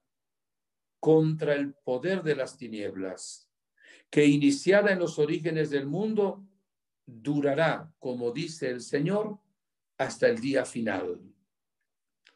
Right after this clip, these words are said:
San Juan Pablo segundo, mil novecientos noventa y ocho, quince de agosto. Mientras dure este mundo, la historia será siempre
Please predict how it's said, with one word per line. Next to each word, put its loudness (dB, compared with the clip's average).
San 2
Juan 4
Pablo 4
segundo, -2
mil 2
novecientos 4
noventa 4
y 4
ocho, -4
quince 0
de 4
agosto. -2
Mientras 6
dure 6
este 0
mundo, -2
la 2
historia 2
será 2
siempre -4